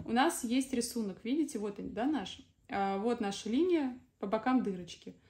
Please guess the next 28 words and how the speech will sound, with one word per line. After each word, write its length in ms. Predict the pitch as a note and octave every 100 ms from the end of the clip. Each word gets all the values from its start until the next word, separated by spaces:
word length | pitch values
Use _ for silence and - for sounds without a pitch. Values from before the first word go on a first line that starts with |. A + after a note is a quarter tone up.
| _ -
Следующая 600 | - A#3 G#3+ G3+ - G#3
линия — 320 | A#3+ D#4 C4
дырочки. 480 | G3 G#3 G3 - -
В 60 |
общем, 160 | G3+ A#3+
везде 340 | A#3 A#3 F#4
есть 240 | C4+ D#4+ -
симметричные 640 | A#3+ A3 B3+ D4 - A3
дырочки 400 | F#3+ C4 C4 -
с 80 | -
каждого 420 | G#3+ G#3+ G#3 G3+
бока. 400 | F#3 F#3+ F3+ - - _ - - - -
Мы 140 | C#4
берём 300 | E4 C#4 C#4+
начало, 420 | B3+ B3 A3 G3+
находим 420 | G3 G#3 C#4 F4 B3
наши 280 | B3 B3+
первые 320 | - A#3+ C4+ A3
две 240 | G3 A3+
крайние 400 | B3 G#3 A3 G#3+
дырочки, 420 | G3 F#3+ F3+ -
просовываем 640 | F#3+ G3+ - C4+ B3+ A3 G3
в 80 |
них 160 | G#3+ A3
крючок, 540 | - G3 - G3 A3+ - _ _ _ - - - - _ _
а, 280 | - G3+ G3+
подхватываем 720 | G#3 A#3 - C4+ C4 G#3+ G3+ G3
петлю. 560 | - G3+ F#3+ F#3+ B3+